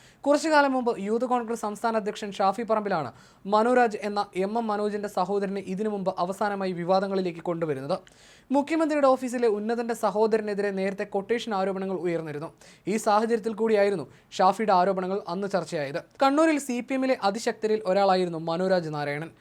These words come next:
പി ജയരാജനുമായിട്ടായിരുന്നു കൂടുതൽ അടുപ്പം. ടി പി കേസിൽ കുഞ്ഞനന്തൻ ജയിലിലായ ശേഷം സി പി എമ്മിൽ മനോരാജ് നാരായണൻ ഏറെ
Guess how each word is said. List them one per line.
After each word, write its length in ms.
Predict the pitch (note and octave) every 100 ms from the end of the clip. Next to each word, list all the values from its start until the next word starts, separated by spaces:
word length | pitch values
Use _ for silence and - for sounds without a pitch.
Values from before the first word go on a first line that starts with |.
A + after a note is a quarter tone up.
| - _ _
പി 160 | A#3 C4
ജയരാജനുമായിട്ടായിരുന്നു 920 | A3 G#3 A3 A3 G#3+ G3+ F#3+ F3+ F3+
കൂടുതൽ 340 | F3+ F#3 F3+
അടുപ്പം. 220 | D3+ D3 E3 _ _ _ -
ടി 140 | C#4
പി 120 | C#4
കേസിൽ 320 | E4 D4+ C#4 B3+
കുഞ്ഞനന്തൻ 540 | A#3+ A#3 C4 B3+ B3+
ജയിലിലായ 460 | G3+ A3 A#3+ A3+ G#3+
ശേഷം 340 | A3 G#3 G3+
സി 200 | F#3+ G3+
പി 140 | G3
എമ്മിൽ 220 | A3+ A3 G3+
മനോരാജ് 480 | F#3 F#3+ G#3+ G#3 G3+
നാരായണൻ 360 | F#3+ F#3+ F#3 F3+
ഏറെ 240 | F3+ F#3+